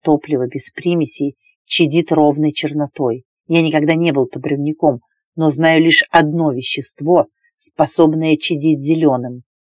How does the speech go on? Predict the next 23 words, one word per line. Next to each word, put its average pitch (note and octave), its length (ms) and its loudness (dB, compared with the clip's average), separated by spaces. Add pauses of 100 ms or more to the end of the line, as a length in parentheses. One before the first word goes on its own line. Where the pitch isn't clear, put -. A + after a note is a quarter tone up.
(140)
терганская C#3 640 0
сера. B2 380 -4 (480)
Ее D3 460 4
используют C#3+ 720 0 (160)
в D3+ 100 -2
разрывных D#3 580 0
снарядах. B2+ 560 -2 (500)
Она D3+ 240 6
способна D#3 600 0
в D3 40 -4
несколько D3 580 -2
раз - 300 2 (100)
увеличить D#3+ 680 -2 (160)
мощность D3+ 560 -2
взрыва. D3 420 -4 (580)
Терганскую C#3+ 680 0
серу D3+ 460 -2 (440)
выдает D#3 560 4
лишь D3+ 220 2
зеленоватый C#3+ 640 0
дым. B2 320 -8 (380)
Ни D3 160 0
запаха, D3 560 -2